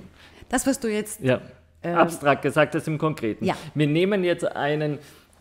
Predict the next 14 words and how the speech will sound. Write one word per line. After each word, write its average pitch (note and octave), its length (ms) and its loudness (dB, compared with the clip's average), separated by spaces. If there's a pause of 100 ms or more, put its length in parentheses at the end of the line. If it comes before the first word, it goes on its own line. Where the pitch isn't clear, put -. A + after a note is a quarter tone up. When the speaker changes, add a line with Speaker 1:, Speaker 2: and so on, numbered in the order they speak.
Speaker 2:
Designer, C#3+ 600 0
der C#3+ 260 0
hat C#3 320 -2
ein B2+ 180 -2
Logo G#2+ 280 -2
entwickelt. D#2 760 -10 (460)
Dann D3+ 400 2 (500)
sagt, D#3 500 -2 (1300)
sagt D3 440 0
ein B2 200 0
Nutzer, F3+ 680 2
„Ich C#3+ 240 -4
mache D3 300 0
ein B2+ 240 -2